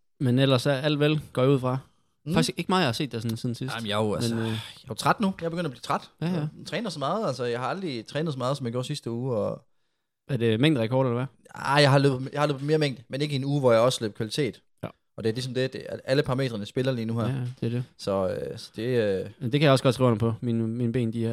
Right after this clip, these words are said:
Speaker 2: De er
Speaker 1: de er
Speaker 2: ristet.
Speaker 1: også alle møre.
Speaker 2: Ja.
Speaker 1: Men,
Speaker 2: Det er
Speaker 1: øh,
Speaker 2: jo
Speaker 1: det,
Speaker 2: den
Speaker 1: det
Speaker 2: tid,
Speaker 1: kommer
Speaker 2: den
Speaker 1: vi
Speaker 2: tid, den tid på året.
Speaker 1: det kommer vi til senere.
Speaker 2: Ja.
Speaker 1: Allerførst så, øh, så, men der er noget, jeg glemte fra, faktisk fra, fra sidste uge af.
Speaker 2: Hvad var det?
Speaker 1: En, en lille, en lille, jeg, jeg har det sådan med, når jeg, når jeg er afsted, så tager vi altid en lille, en lille avec med til kaffen,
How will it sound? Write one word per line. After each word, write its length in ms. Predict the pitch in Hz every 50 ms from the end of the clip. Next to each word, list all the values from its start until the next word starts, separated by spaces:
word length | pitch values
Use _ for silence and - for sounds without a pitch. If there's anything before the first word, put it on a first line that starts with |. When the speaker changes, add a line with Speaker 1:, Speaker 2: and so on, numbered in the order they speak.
| 113 110
Speaker 2:
De 60 | 107 104 104
er 60 | 110 117 - - -
Speaker 1:
de 80 | 131
er 80 | 127 127 131
Speaker 2:
ristet. 140 | 123 117 - 123
Speaker 1:
også 20 | - - -
alle 200 | - 127 123 117
møre. 280 | 117 120 120 123 127 - _ _ _ _ _ -
Speaker 2:
Ja. 80 | - - - _ _ _ _ _ _ _ -
Speaker 1:
Men, 100 | 127 117 113
Speaker 2:
Det 40 | 127
er 20 | 127
Speaker 1:
øh, 20 |
Speaker 2:
jo 0 |
Speaker 1:
det, 60 | 170
Speaker 2:
den 80 | 165 143
Speaker 1:
det 80 | 185
Speaker 2:
tid, 40 | - 202
Speaker 1:
kommer 120 | 190 170
Speaker 2:
den 60 | 160 151
Speaker 1:
vi 60 | 143
Speaker 2:
tid, 180 | - 160 160
den 180 | 156 - 165 151
tid 160 | 131 147 135
på 80 | 120 120
året. 160 | 110 101 - - -
Speaker 1:
det 120 | 123 113
kommer 200 | - 139 135 117
vi 60 | 110 107
til 140 | - 120
senere. 320 | 110 123 127 123 113 110 113 -
Speaker 2:
Ja. 120 | - 85 - - -
Speaker 1:
Allerførst 400 | 165 160 147 - - 156 147 -
så, 100 | - 165
øh, 280 | 156 156 147 143 139 127
så, 120 | - 160
men 100 | 139 135
der 60 | 143
er 40 | 143
noget, 140 | 151 170 165
jeg 60 | 147
glemte 220 | - 151 156 170 -
fra, 80 | 123
faktisk 240 | 113 123 120 117 -
fra, 340 | 117 110 107 110 107 107 110 -
fra 80 | - 120
sidste 300 | - - 139 - - 123
uge 200 | 123 127 120 110
af. 140 | 107 110 - _ _ _ _ _ _ -
Speaker 2:
Hvad 180 | - 131 131 131
var 100 | 120 113
det? 80 | 139
Speaker 1:
En, 100 | 131 - -
en 100 | 135 127
lille, 520 | 139 143 147 156 151 143 135 127 120 113 113 120 - _ _ _ _ _ _ _ _ _ _ _ -
en 60 | 127 120
lille, 180 | 143 147 151 147 143 135 127 123 120 117 113 113 113 123 - - - - - _ _ -
jeg, 100 | 98 - -
jeg 80 | 127
har 100 | 156 160 147
det 80 | 127
sådan 80 | 143 147
med, 80 | 147
når 100 | 143 135
jeg, 160 | 127 127 127 127
når 80 | 127 135 135
jeg 60 | 135
er 40 | 139
afsted, 300 | 139 - 170 165 170 170
så 100 | - - - - -
tager 120 | 160 147
vi 60 | 156
altid 160 | 156 147 160
en 60 | 151 143
lille, 220 | 151 151 156 147
en 120 | 147 139
lille 180 | 147 156 170 170
avec 320 | 143 135 127 156 160 -
med 120 | 151 131 123
til 100 | - 127
kaffen, 380 | - 127 135 - - 104 107